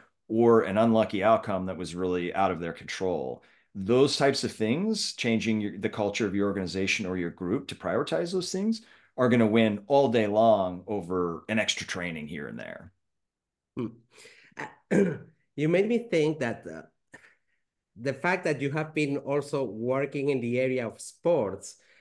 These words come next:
Speaker 2: that has given you access also to observe how coaches, uh, drive their teams. I,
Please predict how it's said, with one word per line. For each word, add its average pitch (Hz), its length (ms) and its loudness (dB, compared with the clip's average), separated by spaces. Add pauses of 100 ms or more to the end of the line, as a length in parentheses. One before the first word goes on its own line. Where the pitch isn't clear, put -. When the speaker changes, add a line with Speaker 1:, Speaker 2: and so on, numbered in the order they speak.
(180)
Speaker 2:
that 131 200 -6
has 139 220 -6
given 143 340 0
you 135 240 0
access 131 640 -6
also 131 280 -4
to 127 240 -2
observe 156 520 -2
how 127 160 -6
coaches, 127 800 -6 (500)
uh, 123 520 0 (640)
drive 151 600 2
their 135 160 2
teams. 104 560 -6 (100)
I, 131 140 -8